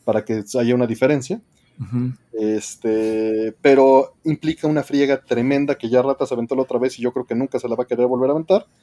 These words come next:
Speaker 1: De
Speaker 2: Vamos a ver,
Speaker 1: este,
Speaker 2: vamos a ver.
Speaker 1: de
Speaker 2: Yo creo
Speaker 1: logística.
Speaker 2: que sí, yo creo que sí, nada más yo creo que pasa
Speaker 1: Esa sería
Speaker 2: este
Speaker 1: con
Speaker 2: mes.
Speaker 1: preorden, ¿no?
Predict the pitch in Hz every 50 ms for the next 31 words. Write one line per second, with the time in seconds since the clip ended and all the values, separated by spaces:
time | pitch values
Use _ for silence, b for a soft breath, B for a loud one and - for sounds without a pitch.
0 | b b b b b b b b _ _ - 135 135 147 151 156 165 165 175 180
1 | 175 160 147 - - - - 123 120 120 120 123 123 117 - - 101 101 101 101
2 | - - 131 131 127 123 139 127 127 131 135 - 185 190 - - 127 110 - -
3 | 123 123 120 120 - _ _ _ _ _ 135 139 147 170 170 156 127 135 104 -
4 | - 135 151 165 160 139 135 131 131 131 131 131 127 127 131 131 147 135 135 131
5 | - - 107 98 95 - b b b b b b b - - 147 135 127 127 127
6 | 147 139 151 - 107 123 143 - - 127 120 131 139 139 123 110 104 104 110 151
7 | 247 -